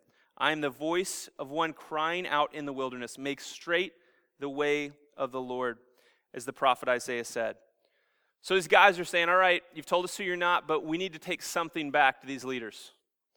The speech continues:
Don't make us look like idiots. Don't make us come all the way out here, and then we don't know who you are, and we go back and we can't give an answer.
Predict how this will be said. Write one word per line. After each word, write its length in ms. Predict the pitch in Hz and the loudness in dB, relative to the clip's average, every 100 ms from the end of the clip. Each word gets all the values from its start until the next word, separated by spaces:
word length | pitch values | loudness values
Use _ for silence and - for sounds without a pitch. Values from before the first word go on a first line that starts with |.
| _ _ _ - | _ _ _ -4
Don't 160 | 147 | -2
make 160 | 175 175 | 0 0
us 100 | - | -4
look 140 | 196 | -4
like 180 | 196 170 | -2 -2
idiots. 400 | 135 131 135 - | -2 -2 -4 -4
Don't 160 | 131 135 | -6 -4
make 140 | 151 | -6
us 100 | 160 | -8
come 200 | - 143 | -8 -2
all 160 | 139 147 | 0 0
the 80 | 165 | 0
way 160 | 147 | 2
out 240 | 127 127 - | 2 2 -4
here, 180 | 139 | -6
and 100 | 131 | -6
then 80 | 127 | -6
we 80 | 123 | -8
don't 200 | 123 135 | -6 -6
know 100 | 147 | -6
who 140 | 156 | -8
you 200 | 160 160 | -8 -4
are, 200 | 131 127 | 0 0
and 80 | 127 | -2
we 100 | 127 | -6
go 180 | 127 131 | -4 0
back 300 | 127 123 123 | 4 2 0
and 60 | 127 | -10
we 60 | |
can't 240 | - 123 117 | -12 -12 -10
give 160 | 120 | -10
an 60 | 123 | -8
answer. 420 | 131 127 - 104 | -8 -8 -12 -14